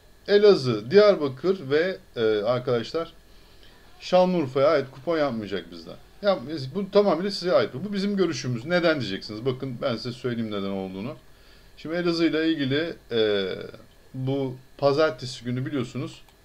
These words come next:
Elazığ yarışları vardı. Şimdi lütfen bu sonuçlar kısmındayız. Bakın kazanan atların bir farklarına bakın. Dört buçuk boy, altı boy, yedi boy, yedi boy. Şimdi bakın arkadaşlar ne güzel dizmişler değil mi? Ne güzel dizilmişler.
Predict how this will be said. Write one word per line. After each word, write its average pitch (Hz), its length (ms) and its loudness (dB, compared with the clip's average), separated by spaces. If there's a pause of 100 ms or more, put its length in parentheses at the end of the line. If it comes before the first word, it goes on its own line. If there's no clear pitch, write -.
(460)
Elazığ 147 360 2
yarışları 127 480 2
vardı. 90 340 2 (800)
Şimdi 202 240 0
lütfen 202 380 4
bu 175 40 -8
sonuçlar 190 560 4
kısmındayız. 139 960 -4 (320)
Bakın 147 380 -4 (180)
kazanan 156 420 2
atların 135 560 -2
bir 131 180 -6
farklarına 127 520 -2
bakın. 104 300 -6
Dört 135 200 2
buçuk - 260 -12
boy, 139 200 4
altı 123 340 2
boy, 135 240 0
yedi 120 200 -4
boy, 127 200 0
yedi 110 160 -6
boy. 87 120 -6 (1120)
Şimdi 131 180 -4
bakın 139 120 -2
arkadaşlar 127 640 0
ne 208 60 -4
güzel 190 300 2
dizmişler 127 500 0
değil 226 120 -4
mi? 139 220 -2 (500)
Ne 160 80 -6
güzel 143 340 2
dizilmişler. 98 500 -8